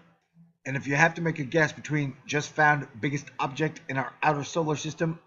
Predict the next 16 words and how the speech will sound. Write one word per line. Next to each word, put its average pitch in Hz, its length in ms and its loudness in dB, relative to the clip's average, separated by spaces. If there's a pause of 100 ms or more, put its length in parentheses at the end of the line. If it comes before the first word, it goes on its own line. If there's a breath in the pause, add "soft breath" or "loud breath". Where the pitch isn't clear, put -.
(360)
or 127 120 -4
screwed 151 320 -2
something 156 280 0
up, 180 240 0 (960)
it'd 156 100 -4
be 139 120 -6
smart 190 400 2
to - 80 -8
pick 214 240 -4
the 190 80 2
latter. 139 360 4 (840)
Maybe 151 240 4
I 151 100 8
had 143 160 4
set 175 220 4
up 170 180 -2